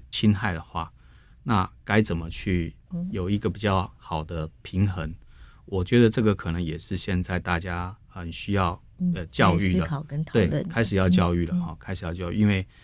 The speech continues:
Speaker 1: 这件事情就是一个新的，呃，时代的开启嘛，对。
Speaker 2: 对，因为以前A I是没有人格权，所以它也没有智慧财产权，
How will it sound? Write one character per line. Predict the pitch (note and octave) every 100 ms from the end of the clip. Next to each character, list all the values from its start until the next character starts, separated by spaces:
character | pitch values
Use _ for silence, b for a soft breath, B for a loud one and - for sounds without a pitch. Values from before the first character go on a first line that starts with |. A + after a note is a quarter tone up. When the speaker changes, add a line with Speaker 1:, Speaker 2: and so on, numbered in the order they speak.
| b b
Speaker 1:
这 | A#2
件 | A2+ G#2
事 | -
情 | F#2+ E2 E2+
就 | G2
是 | - F#2
一 | F#2
个 | E2+
新 | - F2 F2
的， | E2 D#2 G#2+ - -
呃， |
时 | G2+ - F2+
代 | F#2+
的 | E2+
开 | - F2
启 | E2+ -
嘛， | D#2 - - -
对。 | - F#2+ - _ -
Speaker 2:
对， | F#3+
因 | B3
为 | B3+
以 |
前 | F3 D#3
A | F3
I | F#3+
是 | G3
没 | F#3+
有 | D#3
人 | C#3 A#2 D3
格 | - B2
权， | - - -
所 | G3 F#3+
以 |
它 | F#3+
也 | E3+
没 |
有 | D#3
智 | D3+ F3 D3+
慧 | D#3+ D3+
财 | - -
产 | - - G#3
权， | - -